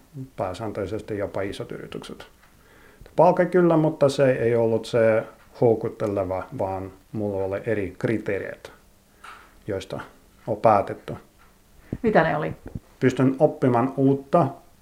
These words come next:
Speaker 1: Ö, Amazon tekee semmoisia juttuja, jotka ei ole koskaan aikaisemmin ratkaistu aika monesti. Ja toinen juttu, että pystyn vaikuttamaan isosti. Niin, nuo kaksi asiaa, oppiminen ja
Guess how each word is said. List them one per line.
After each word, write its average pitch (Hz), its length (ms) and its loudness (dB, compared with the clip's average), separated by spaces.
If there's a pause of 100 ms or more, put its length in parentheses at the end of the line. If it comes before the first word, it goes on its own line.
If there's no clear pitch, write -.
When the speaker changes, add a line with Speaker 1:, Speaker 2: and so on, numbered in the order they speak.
Speaker 1:
Ö, 120 360 6 (640)
Amazon 117 380 0
tekee 131 380 4
semmoisia 143 400 2
juttuja, 123 340 2
jotka 113 260 2
ei 120 240 2
ole 113 80 4
koskaan 131 500 4
aikaisemmin 110 560 2
ratkaistu 101 720 -4 (140)
aika 107 240 -2
monesti. 101 680 -4 (640)
Ja 113 440 4
toinen 123 300 4
juttu, 110 300 0
että 113 320 0 (100)
pystyn 117 420 -4 (120)
vaikuttamaan 107 800 2
isosti. 104 480 -8 (380)
Niin, 104 360 -12
nuo 131 260 4
kaksi - 380 -6
asiaa, 117 380 -6
oppiminen 135 680 4
ja 110 180 2